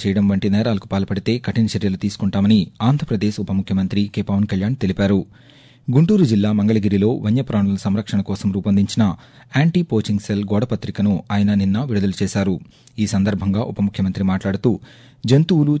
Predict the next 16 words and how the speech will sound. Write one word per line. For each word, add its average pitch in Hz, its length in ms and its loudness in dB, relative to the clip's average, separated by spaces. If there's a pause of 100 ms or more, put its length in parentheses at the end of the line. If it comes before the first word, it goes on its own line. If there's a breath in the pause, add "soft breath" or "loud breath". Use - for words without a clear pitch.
(100)
చెట్లు, 117 380 -2
పశుపక్షాదుల 101 580 -4
పట్ల 98 360 -2 (100)
కరుణ 101 160 0
చూపాలని, 101 600 0 (280 soft breath)
వాటికి 107 360 -2
మనలాగే 104 500 0
బతికే 95 320 -4
హక్కుందని 98 520 0
అన్నారు. 98 460 0 (420 soft breath)
ఎవరైనా 104 520 2
వన్యప్రాణులను 101 680 2
వేటాడినా, 101 560 -2 (320 soft breath)
అక్రమ 160 320 0
రవాణాకు 104 400 0
పాల్పడినా 98 560 0